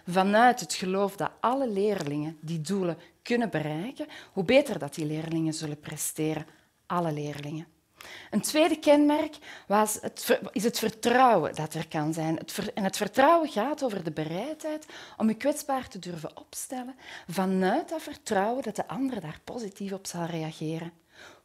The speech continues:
Hoe meer vertrouwen er is tussen leraar, leerlingen en hun ouders, hoe beter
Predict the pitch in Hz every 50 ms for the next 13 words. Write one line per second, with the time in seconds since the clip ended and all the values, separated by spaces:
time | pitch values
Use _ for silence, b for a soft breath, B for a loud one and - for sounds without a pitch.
0 | - 175 175 185 190 190 202 233 269 277 277 233 196 170 - - - 190 185 180
1 | 170 156 147 143 156 151 156 143 - - - - 247 226 - - 165 147 147 B
2 | B B B B - 170 175 185 196 196 196 175 160 156 151 151 160 156 160 165
3 | 175 180 180 170 170 165 151 156 151 147 B B B B _ - 202 208 233 262
4 | 254 240 233 233 226 - 147 139 139 151 160 226 - - - - - b b b
5 | b b _ - 165 147 165 208 240 254 - 269 262 254